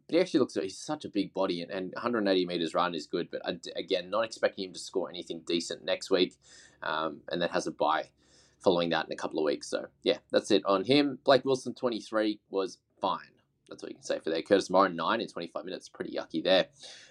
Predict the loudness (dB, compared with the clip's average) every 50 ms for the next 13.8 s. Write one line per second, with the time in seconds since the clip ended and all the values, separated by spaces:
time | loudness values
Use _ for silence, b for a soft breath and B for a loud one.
0 | B B 2 6 6 6 6 4 _ _ b b b b -8 -4 -4 -2 0 2
1 | 2 2 2 0 -2 -6 -12 _ -8 0 2 4 4 4 0 -4 -4 -4 -6 -4
2 | -4 -4 -4 -2 -2 -2 -2 -2 -4 -6 -6 -8 -10 -4 -2 -2 0 0 0 -2
3 | -4 -6 -10 -10 -10 -8 -8 -8 -10 -4 0 2 2 2 0 -2 -10 -10 -6 -2
4 | 0 0 0 0 0 0 0 2 2 0 -2 -4 -8 -16 -10 -10 -8 -6 -4 -4
5 | -4 -4 -6 -8 -8 -8 -8 -2 0 2 2 2 2 0 -2 -6 -8 -8 -6 -6
6 | -8 -6 -2 -2 -2 0 2 0 0 0 0 -8 -8 -6 -6 -8 -8 -8 -8 -8
7 | -4 2 2 2 2 2 0 -2 -2 0 -2 -4 -6 -6 -12 -12 -12 -8 -4 -4
8 | -4 -4 -4 0 4 4 4 4 2 0 2 2 2 2 2 -2 -2 -4 -6 _
9 | _ _ _ _ _ _ -10 -8 -6 -6 -6 -2 -2 -4 -2 -2 -4 -2 -2 -4
10 | -4 -4 -4 -4 -4 -6 -10 _ _ _ _ _ _ _ _ _ _ _ _ -2
11 | 0 2 2 2 0 2 4 6 6 6 6 6 4 4 2 0 -2 -4 -4 -6
12 | _ -16 -14 -8 -8 -8 -8 -4 -4 -4 -2 -2 -2 -2 -2 -2 -2 0 0 0
13 | 0 -2 -4 -4 -4 -6 -6 -6 -6 -6 -10 -8 -8 -8 -8